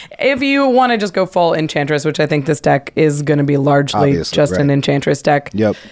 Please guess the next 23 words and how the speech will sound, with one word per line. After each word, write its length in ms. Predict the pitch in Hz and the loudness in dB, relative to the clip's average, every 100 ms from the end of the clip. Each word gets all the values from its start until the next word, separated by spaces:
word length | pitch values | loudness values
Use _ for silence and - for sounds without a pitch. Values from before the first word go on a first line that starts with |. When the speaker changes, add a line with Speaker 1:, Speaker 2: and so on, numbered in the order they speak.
| - | -4
Speaker 1:
you're 180 | 180 202 | 0 0
gonna 220 | 202 208 | 0 0
want 260 | 190 180 - | 2 2 0
the 100 | 175 | -4
Constellation 1000 | - 175 165 - 147 147 143 151 143 143 | -4 -2 -2 0 0 0 2 0 0 -2
Enchantresses. 1040 | 151 151 170 165 180 - 190 190 190 - 160 | -2 -2 -2 -2 -4 -2 0 0 -2 -6 -4
Speaker 2:
Yep. 200 | 208 - _ _ _ _ - | -4 -4 _ _ _ _ -4
Eidolon. 500 | 107 104 107 107 107 _ _ _ - | -2 0 0 0 -4 _ _ _ -6
Eidolon 260 | 104 101 98 | -2 0 -2
Speaker 1:
Yeah. 40 | 95 | -2
Speaker 2:
Blossoms. 500 | 92 90 95 127 160 | -6 -8 -6 -2 0
Speaker 1:
Mm-hmm. 380 | 147 143 151 - - - | 0 -2 -6 -12 -20 -8
Speaker 2:
Yeah. 60 | |
Speaker 1:
Citizen 360 | 170 170 151 156 | -2 -2 0 -4
Champion. 680 | 147 143 131 143 143 143 139 _ - | -2 -2 0 0 0 -2 -4 _ -4
Um, 320 | 156 151 147 | 0 2 2
because 260 | 165 190 214 | 0 0 0
you're 80 | 220 | 0
making 260 | 190 165 | 0 -4
copies 500 | - 160 - 180 175 | -2 -4 -2 -2 -2
of, 500 | - 180 175 165 - - | 0 0 0 -4 -10 -2
of 460 | 170 165 156 - _ _ _ _ _ - - - _ - | 0 0 -4 -18 _ _ _ _ _ -20 -20 -20 _ -2
enchantments, 640 | 185 175 190 185 190 - | 0 0 0 0 -4 -6